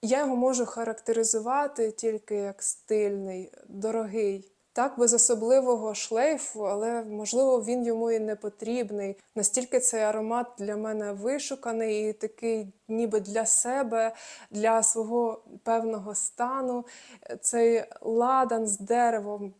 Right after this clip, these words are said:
поєднаний якимось фантастичним чином. Я не пам'ятаю парфумера, можливо, Мішель Альмерак зробив цей аромат. Можливо, я щось плутаю, але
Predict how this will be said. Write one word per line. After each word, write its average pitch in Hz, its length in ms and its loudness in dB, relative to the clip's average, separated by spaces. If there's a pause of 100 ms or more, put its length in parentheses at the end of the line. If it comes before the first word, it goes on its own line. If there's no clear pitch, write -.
поєднаний 220 720 0
якимось 214 420 0
фантастичним 233 1160 -2
чином. 254 540 -2
Я 233 140 0
не 302 100 0
пам'ятаю 254 560 2
парфумера, 247 720 -6
можливо, 220 460 -2
Мішель 220 420 -2
Альмерак 220 520 -4
зробив 208 360 -4
цей 214 180 -6
аромат. 208 400 -6 (500)
Можливо, 233 400 2
я 226 180 4
щось - 320 4
плутаю, 208 800 -2
але 220 520 -2